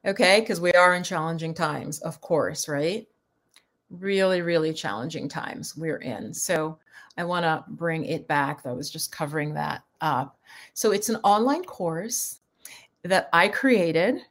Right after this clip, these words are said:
It's unique, as I said, in that, I'm gonna go through this quickly, in that, um, it has some information that you're not gonna find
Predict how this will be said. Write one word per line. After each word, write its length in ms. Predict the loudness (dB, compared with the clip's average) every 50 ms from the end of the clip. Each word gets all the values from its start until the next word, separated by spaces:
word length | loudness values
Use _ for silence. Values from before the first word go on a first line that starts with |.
| _ -18
It's 220 | -14 -10 -8 -6
unique, 560 | -4 -4 -2 -2 -2 -2 -2 0 0 0 -2 -2
as 140 | -2 -2
I 80 | -2 -2
said, 400 | -2 -2 -4 -2 0 0 0 -2
in 240 | -2 -4 -4 -4 -2
that, 320 | -4 -2 -2 -4 -4 -4
I'm 80 | -2 -2
gonna 180 | 0 0 0
go 200 | 0 2 0 -2 -2
through 200 | -2 -2 -2 0
this 200 | 0 -2 -4 -6
quickly, 580 | -6 -4 -4 -4 -4 -2 -4 -2 -4 -4 -8 _ _ -20 -20 _ _ 0
in 220 | 2 4 4 4 4
that, 440 | 6 6 6 6 6 6 4 2 -2 _ _ _ _ 0
um, 560 | 2 2 4 2 0 -2 -4 -4 -6 -8 -12 _ _ -10 -6 -4
it 80 | -4
has 340 | -2 0 2 2 4 2 2
some 140 | -2 -2 -4
information 640 | -4 -2 0 4 6 6 6 6 6 4 2 2 4
that 160 | 4 2 2
you're 120 | 0 0
not 380 | 0 2 2 2 0 -2 -2 0
gonna 180 | 4 4 4
find 840 | 4 2 0 0 2 2 2 2 0 0 0 0 0 -2 -2 -4 -8